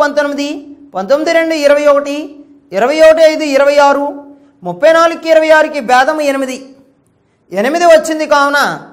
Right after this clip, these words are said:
ఈ రెండింటి మధ్య భేదము శేషం ఎనిమిది అని అర్థం. ఒకవేళ ఈ రెండింటి మధ్య ఇక్కడ భేదం ముప్పై నాలుగు వచ్చి ఇక్కడ ముప్పై నాలుగు వస్తే శేషము సున్నా వస్తుంది కావున అప్పుడు శేషం సు-, అప్పుడు ఖచ్చితంగా భాగించబడుతుంది అని అర్థం. లేదా ఇక్కడ ముప్పై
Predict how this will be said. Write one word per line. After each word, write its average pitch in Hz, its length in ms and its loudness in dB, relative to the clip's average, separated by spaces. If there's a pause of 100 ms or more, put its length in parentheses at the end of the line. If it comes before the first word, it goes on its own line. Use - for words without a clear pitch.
(140)
ఈ 190 100 -4
రెండింటి 285 300 0
మధ్య 277 240 0
భేదము 269 340 0 (440)
శేషం 233 420 -2
ఎనిమిది 285 260 -4
అని 277 140 -4
అర్థం. 240 200 -6 (640)
ఒకవేళ 269 460 2
ఈ 320 100 -2
రెండింటి 311 300 -4
మధ్య 302 240 -2
ఇక్కడ 262 160 0 (100)
భేదం 254 240 2 (140)
ముప్పై 226 280 -2
నాలుగు 320 260 2
వచ్చి 311 180 -8
ఇక్కడ 262 160 -2 (140)
ముప్పై 302 220 -2
నాలుగు 294 220 0
వస్తే 285 240 0 (600)
శేషము 247 420 -2
సున్నా 262 220 -4 (100)
వస్తుంది 294 320 -4
కావున 277 240 0 (640)
అప్పుడు 294 260 0
శేషం 254 400 -2
సు-, 254 160 -2 (180)
అప్పుడు 196 260 -8
ఖచ్చితంగా 311 420 -4 (100)
భాగించబడుతుంది 285 720 0
అని 269 160 -4
అర్థం. 247 180 -6 (580)
లేదా 240 340 2 (540)
ఇక్కడ 262 140 2 (100)
ముప్పై 311 220 2